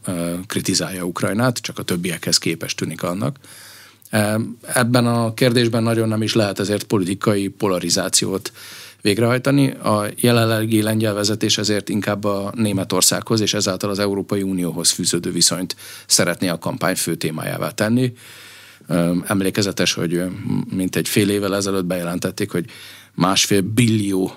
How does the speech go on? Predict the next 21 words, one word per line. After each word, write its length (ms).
eurót 440
követelnek 600
Németországtól 800
háborús 680
jóvátételként. 920
Ez 160
ugye 220
az 160
az 120
összeg, 300
amit 380
valószínűleg 420
nem 100
fog 140
kifizetni 480
Németország 580
a 60
választási 480
kampány 380
alatt, 240
tehát, 300